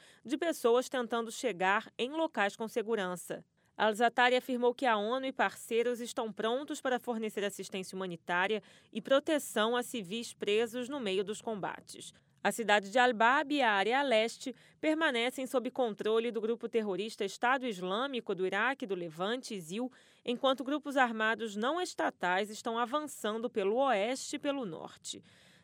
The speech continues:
Desde cinco de dezembro de dois mil e dezesseis, o escritório do Alto Comissário da onu para Direitos Humanos recebeu relatos de que cerca de trezentos civis foram mortos até o momento como resultado da ofensiva para retomar Al-Bab.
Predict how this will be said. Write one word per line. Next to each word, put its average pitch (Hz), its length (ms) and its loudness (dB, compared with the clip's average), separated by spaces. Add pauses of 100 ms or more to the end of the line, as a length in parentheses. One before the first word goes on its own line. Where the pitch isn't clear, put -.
Desde 214 280 4
cinco 277 360 -6
de 254 120 -4
dezembro 220 580 2
de 196 140 -6
dois 190 160 0
mil 190 120 -4
e 175 40 -6
dezesseis, 170 600 -4
o 214 60 0
escritório 220 600 -2
do 214 100 0
Alto 208 220 0
Comissário 208 520 -2
da 196 160 0
onu 185 240 -4
para 262 220 0
Direitos 180 380 -6
Humanos 175 480 -4 (320)
recebeu 247 340 4
relatos 233 600 4
de 226 100 -6
que 247 100 -4
cerca 240 320 0
de 220 140 -4
trezentos 254 760 -4
civis 202 380 -8
foram 214 280 -4
mortos 185 560 -2
até 185 200 -2
o 175 60 -2
momento 202 560 -4 (320)
como 233 200 2
resultado 247 640 2
da 233 100 4
ofensiva 269 840 -2
para 254 160 0
retomar 202 560 0
Al-Bab. 165 580 -2